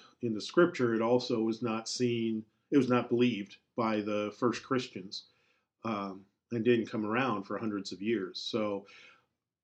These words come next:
we, as Episcopalians, are much more comfortable with the Jesus died on the cross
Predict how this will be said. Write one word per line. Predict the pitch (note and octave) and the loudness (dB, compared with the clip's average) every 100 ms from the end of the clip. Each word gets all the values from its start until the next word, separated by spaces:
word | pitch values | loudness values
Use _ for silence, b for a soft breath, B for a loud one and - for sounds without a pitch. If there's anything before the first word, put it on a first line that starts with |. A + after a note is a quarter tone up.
| _ | _
we, | A#2+ D3 D3+ C#3 B2+ - | 6 8 10 8 6 0
as | A#2+ | -6
Episcopalians, | G2+ - - - - G3+ D#3+ A2+ B2 | -6 -6 -6 -4 2 2 2 0 0
are | |
much | A#2+ D#3 - | 2 2 0
more | B2 A2 | -2 -2
comfortable | - A#2 - A#2+ A2 G#2 | -4 -6 -4 -4 -2 0
with | G#2 G#2+ - - | 0 0 -2 0
the | A2+ G#2+ G#2 G#2 _ _ _ _ _ _ _ _ - | 2 2 0 -4 _ _ _ _ _ _ _ _ -2
Jesus | C3+ C3 B2 A#2 - - | 2 4 4 2 -2 -4
died | A#2+ A#2+ A#2 | 0 2 2
on | A2 | 0
the | G2+ | -2
cross | - D3+ A#2 A2 - | 0 0 0 -4 -6